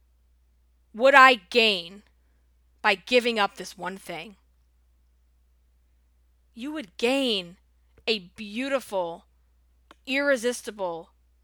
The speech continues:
juicy, full of life life. <laughs> Like, you would gain, you would gain so many beautiful things.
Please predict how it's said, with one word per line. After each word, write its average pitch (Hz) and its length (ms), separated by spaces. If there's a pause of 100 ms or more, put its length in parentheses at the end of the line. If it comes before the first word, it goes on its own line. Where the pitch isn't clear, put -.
(1200)
juicy, 254 680
full 277 440
of 185 220
life 233 420
life. 277 440 (160)
<laughs> 359 160
Like, 302 320
you 311 200
would 277 260
gain, 277 580 (920)
you 277 200
would 359 180
gain 320 240
so 311 440
many 320 220
beautiful 254 460
things. 302 800